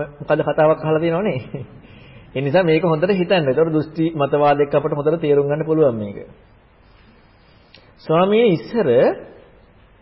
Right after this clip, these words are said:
අතීත ශික්ෂාපද අඩුයි. බොහොම පොඩ්ඩයි තිබ්බේ. හැබැයි බොහෝ කට්ටිය රහත් වුණා. බොහෝ කට්ටිය අවබෝධ කරා.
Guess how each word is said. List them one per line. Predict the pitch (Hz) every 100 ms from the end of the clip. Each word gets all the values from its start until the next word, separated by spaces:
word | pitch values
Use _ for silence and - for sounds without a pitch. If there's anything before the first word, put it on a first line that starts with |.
| _ -
අතීත | 120 185 190 240
ශික්ෂාපද | 190 165 - 185 180 220
අඩුයි. | 220 185 151 110 - - - - _ _ _ _ _ _ _ _ _ _ - -
බොහොම | 135 175 202
පොඩ්ඩයි | 180 151 170
තිබ්බේ. | 180 131 113 104 - - _ _ _ - _ - _ - - - -
හැබැයි | 180 226 320 302 - -
බොහෝ | 139 175 302
කට්ටිය | 339 311 - 349
රහත් | 302 165 -
වුණා. | 107 98 - - - _ _ _ _ _ _ -
බොහෝ | 117 127 202
කට්ටිය | 233 226 254
අවබෝධ | 202 143 110
කරා. | - -